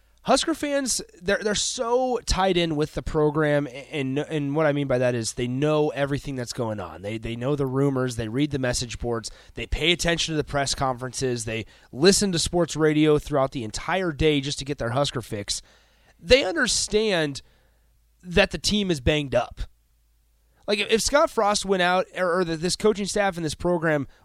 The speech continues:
wanted to field a couple teams with, with the guys that are third, fourth, fifth on the depth chart, Husker fans will go to the spring game knowing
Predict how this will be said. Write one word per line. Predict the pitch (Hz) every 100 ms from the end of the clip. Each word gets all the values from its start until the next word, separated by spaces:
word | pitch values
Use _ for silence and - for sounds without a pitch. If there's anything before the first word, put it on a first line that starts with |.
| -
wanted | 151 180 190
to | - 160
field | - 165 170 170 - _
a | -
couple | - - 165
teams | - 160 170 202 - - _ _ _ _ _ _ -
with, | 180 - -
with | 165 135 - _ _ _ _ _ -
the | 160
guys | 160 170 151
that | 156
are |
third, | 127 175 170 151
fourth, | 160 165 -
fifth | 165 165
on | 165
the | 147
depth | 135 156
chart, | - 190 214 - _ _ _ _ _ _ _ _ -
Husker | 254 -
fans | 302 285 262 202
will | 196
go | 175 143 185
to | 226
the | 254
spring | - - 220 220
game | 190 175 156 147
knowing | 165 214 285 214 156